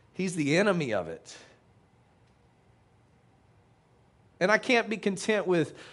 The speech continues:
"Oh, well, thank God that we're just blessed over here." 'Cause that sounds pretty dang hollow too. <laughs> I mean, I'm, I'm thankful. I am thankful.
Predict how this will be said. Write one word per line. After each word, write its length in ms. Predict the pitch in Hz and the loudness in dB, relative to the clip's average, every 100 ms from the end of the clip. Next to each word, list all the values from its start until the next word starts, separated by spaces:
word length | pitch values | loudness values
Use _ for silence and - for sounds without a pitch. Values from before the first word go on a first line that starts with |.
| - - | -10 4
"Oh, 220 | 175 196 | 8 8
well, 380 | 165 165 165 - - - _ - | 8 4 4 -6 -20 -20 _ 0
thank 220 | 165 180 | 2 4
God 260 | 185 190 | 6 6
that 120 | 170 156 | 4 4
we're 180 | 185 | 4
just 240 | 165 151 - | 4 -2 0
blessed 340 | 139 135 - | 2 2 2
over 200 | 147 135 | -2 -2
here." 420 | 117 180 135 107 - - - - _ _ _ _ _ - _ - | 0 2 2 -2 -8 -20 -20 -20 _ _ _ _ _ -20 _ -6
'Cause 140 | 165 | 2
that 180 | 202 220 | 4 4
sounds 260 | - 202 175 | 2 2 0
pretty 260 | 175 170 | 0 0
dang 200 | 170 165 | 4 4
hollow 340 | 165 160 160 156 | 6 6 6 4
too. 420 | - 151 104 90 | 2 2 2 0
<laughs> 880 | 170 135 - - - - - _ - | -2 -2 -8 -20 -20 -20 -20 _ 0
I 80 | 175 | 2
mean, 160 | 208 | 6
I'm, 180 | 208 226 220 | 8 6 8
I'm 180 | 220 | 4
thankful. 560 | 202 - 208 151 131 117 | 6 4 4 4 -2 0
I 200 | 190 208 | 6 8
am 300 | 196 196 156 | 8 2 0
thankful. 580 | 131 135 110 - 95 78 | -2 -4 -4 -8 -12 -12